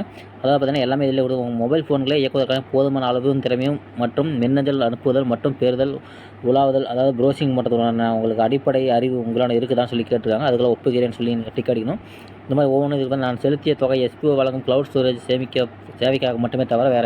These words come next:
எந்த நோக்கத்துக்கும் அல்ல என்பதை ஒப்புக்கொள்கிறேன். இது மாதிரி நிறைய டாஸ்க் இருக்குது. இந்த டாஸ்க் எல்லாமே நீங்க டிக் அடிச்சு, இந்த பாக்ஸ் எல்லாமே டிக் அடிச்சு எல்லாமே ஃபுல்லா ரீட் பண்ணி படிச்சு முடிச்சுட்டு, எல்லாம் டிக் அடிச்சு முடிச்சுட்டு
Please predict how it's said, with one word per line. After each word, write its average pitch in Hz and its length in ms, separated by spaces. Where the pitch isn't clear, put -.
எந்த 120 120
நோக்கத்துக்கும் 120 320
அல்ல 117 200
என்பதை 117 260
ஒப்புக்கொள்கிறேன். 110 420
இது 107 100
மாதிரி 139 140
நிறைய 143 180
டாஸ்க் 143 280
இருக்குது. 120 260
இந்த 123 180
டாஸ்க் 147 260
எல்லாமே 139 240
நீங்க 135 280
டிக் 143 220
அடிச்சு, 127 280
இந்த 123 120
பாக்ஸ் 131 260
எல்லாமே 127 220
டிக் 127 160
அடிச்சு 131 180
எல்லாமே 127 340
ஃபுல்லா 127 260
ரீட் 131 180
பண்ணி 123 200
படிச்சு 117 300
முடிச்சுட்டு, 120 300
எல்லாம் 139 200
டிக் 139 180
அடிச்சு 131 220
முடிச்சுட்டு 123 320